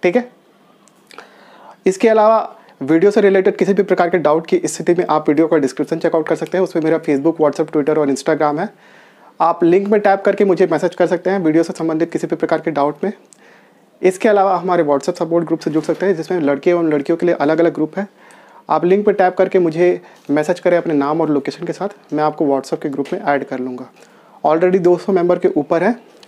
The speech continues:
तो प्लीज़ आप ग्रुप से ज़्यादा से ज़्यादा जुड़िए और लोगों को भी जुड़ाइए। कम्युनिटी जितनी ज़्यादा बड़ी बनेगी, हम लोग एक दूसरे की हेल्प कर पाएंगे।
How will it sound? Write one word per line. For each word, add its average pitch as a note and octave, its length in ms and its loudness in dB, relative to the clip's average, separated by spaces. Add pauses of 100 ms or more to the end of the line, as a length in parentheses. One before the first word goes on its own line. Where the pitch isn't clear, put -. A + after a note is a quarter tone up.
(200)
तो D3+ 80 -2
प्लीज़ F#3+ 400 0
आप D3 240 0
ग्रुप E3 220 0
से F3 120 -4
ज़्यादा D3+ 200 -2
से D3 100 -4
ज़्यादा D3+ 220 -4
जुड़िए C#3+ 360 0 (400)
और E3+ 200 2
लोगों G3+ 200 4
को G3+ 100 0
भी F#3+ 80 2
जुड़ाइए। E3+ 420 2 (640)
कम्युनिटी E3+ 360 2
जितनी F3+ 240 2
ज़्यादा D#3 220 2
बड़ी D3+ 240 2
बनेगी, D#3 400 0 (360)
हम D#3 120 0
लोग D#3+ 140 2
एक D3+ 140 0
दूसरे D3 240 -6
की D#3 140 -6
हेल्प C#3 280 -4
कर C#3 100 -4
पाएंगे। C3 360 -10